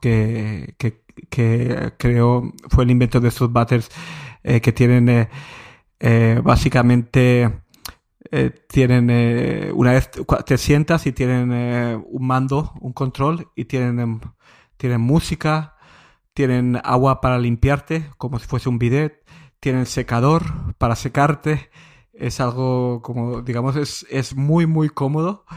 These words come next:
Es, suena un poco raro, ¿no? Pero, pero una vez lo has utilizado y ha-, y te has acostumbrado a ello en, viviendo en Japón, pues, eh,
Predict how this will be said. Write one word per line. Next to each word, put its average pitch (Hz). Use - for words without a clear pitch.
Es, 135
suena 135
un 139
poco 135
raro, 131
¿no? 151
Pero, 117
pero 123
una 120
vez 127
lo 139
has 131
utilizado 135
y 131
ha-, 123
y -
te 123
has 113
acostumbrado 127
a 123
ello 127
en, 120
viviendo 123
en 123
Japón, 131
pues, -
eh, 120